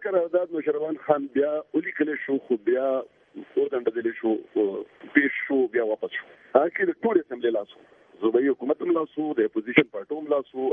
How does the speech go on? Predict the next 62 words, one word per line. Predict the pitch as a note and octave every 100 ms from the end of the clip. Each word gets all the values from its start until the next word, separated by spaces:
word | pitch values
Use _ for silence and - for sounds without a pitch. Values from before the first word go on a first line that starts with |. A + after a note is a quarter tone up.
| A#2
هغه | A2
ونه | G2+ F#2
شو. | - -
چې | - -
هغه | A3 A3+
ونه | A3
شو، | - G#3+ F3+
نو |
موږ | D#3 F3+ F3
بې | D#3
قراره | C#3 E3 E3 -
شولو، | C#3+ C#3+ C3+
موږ | C3+ C#3
رابطې | A#2+ - D3+
شروع | - C3 -
کړلې | B2 B2 A#2+
چې | B2+
دا | B2+ -
تاسو | D3+ E3+
ولې | F3+ A#2+
ونه | F2+ E2+
کړو. | - - A2+
دوی | F#3+ A#3+
په | G3+
منځ | G3+ -
کې | - F#3+
یو | F3
بیان | D3+ F3 E3
راغی | E3 F3 F3
چې | C#3+
موږ | C#3 D#3+ E3+
د | E3 C3
احسان | - B2
اقبال | A#2 A#2+ D3+ D3
د | C3
میټینګ | C#3 C#3 C3
نه | C3+ C#3+ - A#2
مطمئن | - A#2+ C#3 -
شو. | C#3+ C#3 _ - - - -
او |
اوس | C#3+ - A3+ -
په | F#3 -
بجټ | E3+ D#3+ -
کې | D#3
نننی | C#3+ C#3 F3+ F3 C#3
ډان | C#3+ D#3 D3+
دی، | C#3
نننی، | C3 D3+ D#3 - A#2 A2+ F#2 G#2
اکسپریس | A#2+ - D3+ -
دی، | D3 C#3
تاسو | C3+ B2
زموږ | A#2+ C3+ C3+
په | B2+
پیج | D3+ D3 C3+
باندې | B2
کتلی | A2+ - C#3+ C#3+
شئ، | C3+
په | A#2 A#2
سوشل | A#2 A#2+
میډیا | B2+ B2+
باندې | B2
موږ | A#2